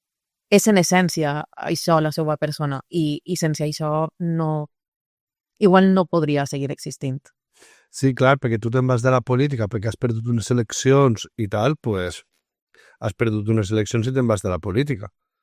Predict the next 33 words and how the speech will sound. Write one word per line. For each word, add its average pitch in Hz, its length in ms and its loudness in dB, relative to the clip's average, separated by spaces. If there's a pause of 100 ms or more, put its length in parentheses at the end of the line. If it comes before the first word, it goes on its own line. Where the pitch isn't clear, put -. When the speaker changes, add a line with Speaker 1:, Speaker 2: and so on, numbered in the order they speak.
(380)
Speaker 2:
Però, 104 180 -2
claro, 117 340 2 (260)
te'n 113 180 4
vas 113 140 4
de 117 80 2
la 113 140 6
política 117 420 2
perquè 98 260 -6
t'han 98 160 -4
fet 104 140 -4
ahí 113 240 4
una 113 320 2
xugada 107 480 4
superlletja 110 640 0
des 95 160 -2
de 101 120 -2
la 98 160 -4
dreta 107 240 -2
a - 20 0
l'extrema 107 400 -2
dreta, 120 240 -2 (160)
després 110 400 -6
t'han 107 160 -2
fet 110 100 -2
la 110 140 -2
cameta 107 400 0 (360)
dels 113 360 2
teus 120 240 2
també, 120 360 2
pues, 107 300 -8 (380)
és - 220 -20 (480)
una 120 260 -2
cosa 127 440 0